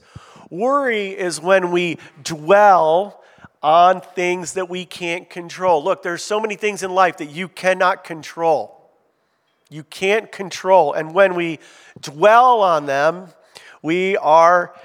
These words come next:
running all the terrible scenarios that could possibly happen to us. There's, and here's what I know. There's an endless supply of things that we can dwell on that's out of our control.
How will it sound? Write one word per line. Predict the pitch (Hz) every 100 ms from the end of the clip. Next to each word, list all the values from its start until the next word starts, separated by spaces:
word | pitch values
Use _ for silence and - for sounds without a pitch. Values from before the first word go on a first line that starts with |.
| - _ -
running | 147 202 214 196
all | - 165 202 220
the | 214
terrible | - 202 214 208 196
scenarios | - 185 196 185 165 139
that |
could | 165 175
possibly | - - 185 185 180 165 165
happen | 139 151 143 - 104 87
to | - 110 95
us. | 95 98
There's, | 170 180 170 - -
and | - 175
here's | 226 226
what | 220
I |
know. | 185
There's | 156 190
an | 180 170 -
endless | 220 262 269 247 247
supply | - 190 - 196 196 202 196 180
of | 165 143
things | - 214 208 190 151 160 - - _ _ _ _ _ -
that | 165 156 139
we | 208 226
can | - 214 170 135
dwell | 143 165 196 202 196
on | 160 151 147 147 143 _ _
that's | 151 147 -
out | 139 165 185
of | 170
our | 165
control. | 147 156 135 151 135 104 - _